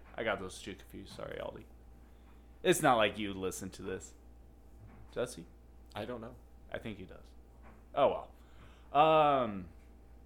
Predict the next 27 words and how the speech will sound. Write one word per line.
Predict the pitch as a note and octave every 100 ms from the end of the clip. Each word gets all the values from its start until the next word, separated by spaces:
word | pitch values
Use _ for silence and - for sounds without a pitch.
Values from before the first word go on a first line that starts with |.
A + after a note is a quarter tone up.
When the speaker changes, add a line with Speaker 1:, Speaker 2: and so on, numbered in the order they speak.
| - - - - - - - -
Speaker 1:
so, | - - E3+
yeah. | F#3+ E3+ -
So | - F#3
the | D#3 F3+ -
dad | G3 G3 A3
joke, | - B2+ G#2+ - - - -
which | D3+
I | G3+ A#3
went | E3+ F#3
through, | B2 F#2 F2 - -
I | F3+
haven't | G#3
read | E3 D3+
all | A#2 A#2+ F#2+
of | E2
it. | - - - - - - -
And | B2 B2+
I |
couldn't | B2 F#3+ D3+
tell | D3+
you | C3 A2 G#2
a | F#2+
single | C#3 C3+ G#2+
joke | A2 G2+
in | G2+ F#2+
that | F2 D2+
book. | F#2 -